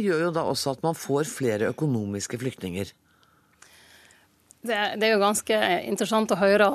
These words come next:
Speaker 2: at, eh, Ulf Moe framfører samme argumenter som, som høyresiden har gjort siden åttitallet. Altså, dette er jo på en måte gammelt nytt. Eh, og til og med E U i sin konsekvensanalyse før siste W T O-runde slo jo fast at, eh,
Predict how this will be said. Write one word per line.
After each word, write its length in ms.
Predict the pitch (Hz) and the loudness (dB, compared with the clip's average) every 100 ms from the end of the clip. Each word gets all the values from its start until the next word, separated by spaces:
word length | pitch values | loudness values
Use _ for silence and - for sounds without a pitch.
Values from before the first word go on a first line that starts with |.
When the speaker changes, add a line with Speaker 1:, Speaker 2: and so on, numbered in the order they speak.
| 277 | 0
Speaker 2:
at, 200 | 247 - | -4 2
eh, 220 | 208 196 196 | 4 6 4
Ulf 100 | 202 202 | 2 2
Moe 120 | 208 190 | 2 4
framfører 480 | 208 214 208 185 185 | 2 4 2 4 4
samme 280 | 214 208 | 2 4
argumenter 520 | 208 185 190 - 196 190 | 4 4 2 2 0 2
som, 380 | 190 196 185 196 | 2 2 -2 -4
som 120 | 196 | -2
høyresiden 480 | 190 185 202 220 196 | 0 2 0 2 2
har 80 | 185 | 2
gjort 160 | 196 | 2
siden 200 | - 208 220 | 2 0 -2
åttitallet. 480 | - 175 185 190 | -4 -2 -2 -2
Altså, 140 | 190 208 | 0 0
dette 160 | 214 196 | 2 2
er 140 | 214 | 4
jo 80 | 190 | 0
på 80 | 202 | 0
en 40 | 196 | 0
måte 140 | 202 | 2
gammelt 440 | 196 190 202 185 - | 2 0 0 -2 0
nytt. 420 | 240 - - - - - - - - | 0 -2 -6 -8 -8 -16 -18 -16 -2
Eh, 200 | 202 196 | 0 2
og 600 | - 202 208 202 196 196 - | 2 4 6 6 6 4 0
til 160 | 254 | 0
og 80 | 226 | 2
med 120 | - | 0
E 120 | 208 214 254 254 | 0 2 2 0
U 40 | |
i 160 | 208 208 | 0 0
sin 160 | 247 233 | 0 0
konsekvensanalyse 1040 | 196 208 240 240 - 196 190 175 175 190 | -2 -2 -2 -2 0 -2 0 -2 -2 -2
før 240 | 226 214 | 2 2
siste 360 | 208 196 - 220 202 190 | 2 0 0 0 2 2
W 120 | 185 208 | 0 -2
T 120 | 202 | -2
O-runde 360 | 202 196 185 180 | -2 -2 0 -2
slo 260 | - 233 240 | -4 -4 -2
jo 80 | 185 | -2
fast 360 | 233 233 - 190 | -2 -4 -2 -2
at, 200 | 185 - | -2 -2
eh, 280 | 196 180 | 0 0